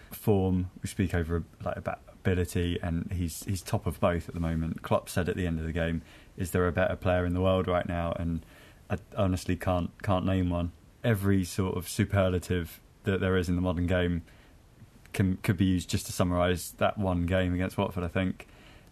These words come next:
It was, it was jaw-dropping that even the Watford fans were applauding everything he did.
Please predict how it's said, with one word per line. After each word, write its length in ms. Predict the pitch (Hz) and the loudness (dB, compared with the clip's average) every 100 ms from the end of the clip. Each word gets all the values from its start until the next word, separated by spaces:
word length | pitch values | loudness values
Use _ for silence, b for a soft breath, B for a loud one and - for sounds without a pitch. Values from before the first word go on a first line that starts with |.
| - | -8
It 120 | 107 | -2
was, 320 | 98 92 - - | -2 -2 -6 -4
it 80 | 110 | -2
was 140 | 98 | 0
jaw-dropping 560 | - 98 85 82 98 92 | 2 2 2 -2 0 -2
that 140 | 98 | 0
even 300 | 123 113 101 | 2 4 4
the 80 | 95 | 2
Watford 340 | 95 - - 85 | 0 -2 -8 -4
fans 320 | 90 87 - | -2 -2 -2
were 200 | 92 87 | 0 0
applauding 420 | - 98 90 87 | 0 0 2 0
everything 340 | 90 85 82 82 | -2 -2 -2 0
he 100 | 82 | 0
did. 300 | 90 87 | -2 -4